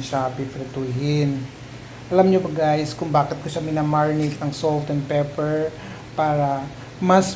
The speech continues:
absorb ng, ano, ng, ah, meat yung salt and pepper na ilalagay natin. Okay? So,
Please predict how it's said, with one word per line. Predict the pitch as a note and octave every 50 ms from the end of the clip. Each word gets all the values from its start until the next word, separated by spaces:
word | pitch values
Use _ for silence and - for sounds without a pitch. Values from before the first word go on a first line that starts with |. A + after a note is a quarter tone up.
| - - -
absorb | F#3+ F3 D#3+ D3 - - F#3 F3+ F3 E3+ F3 F3 E3 D3 D3 C#3+
ng, | D#3+ D#3 D3+ D3 D3 C#3+
ano, | C#3 C#3 C3+ C3+ C3+ C3+
ng, | C3+ C3+ C3+ C3+ C3+ C3 C3 C3 C3 C3
ah, | C3 B2+ B2+ B2+ C3 - - - - - - - -
meat | F3+ F3+ F#3+ F#3+ F#3+ F#3+ F#3+ - -
yung | E3+ D#3+ D#3+ D#3+ D#3 D#3 D#3 D#3 D3+ D3
salt | - - - D#3+ D3+ D3+ D3 D3 - D3+
and | D3 C#3+ -
pepper | D3 D3 C#3+ D3 - - D3+ D3+ D3+
na | D3+ D3
ilalagay | D3 D3 C#3+ C#3 C#3 C3+ C#3 C3+ C3+ C3
natin. | B2+ B2+ B2+ B2 B2 - C3+ B2+ B2+ B2+ A#2+ - - - - -
Okay? | - D#3 D3+ D#3 D#3+ F3+ F#3 - - - - - - - - - - - - -
So, | - - - - D3+